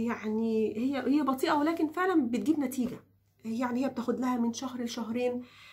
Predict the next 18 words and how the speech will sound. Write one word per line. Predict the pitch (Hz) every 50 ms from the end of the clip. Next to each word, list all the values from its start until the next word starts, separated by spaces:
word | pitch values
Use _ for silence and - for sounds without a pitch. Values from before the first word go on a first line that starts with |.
| - - _ - -
آه، | 233 233 233 233 226 220 220 226 220 220
ان | 233 240
انت | 269 262 - -
تعمليها، | - - 262 247 233 226 214 220 247 254 277 269 254 -
زي | 226 294 320 311
ميه | 285 269 277 285 277 277 -
البصل. | 226 202 214 220 220 - 226 208 214 214 - - _ - - - _ _ _ -
آه، | 208 214 214 208
عارفين | 208 214 - 269 254 254
لما | 247 233
تجيبوا | 214 202 226 254 254 240 233 220
ال-، | 214 208 208
البصل | 202 202 196 220 240 - - 240 226
الاحمر | 220 208 - - - - - - 226 214
ده | 202 202 240 254
وتاخدوا | 262 247 226 214 220 262 262 247 233
الميه | 233 233 254 269 269
بتاعته، | 254 - - 269 285 277 - 330 330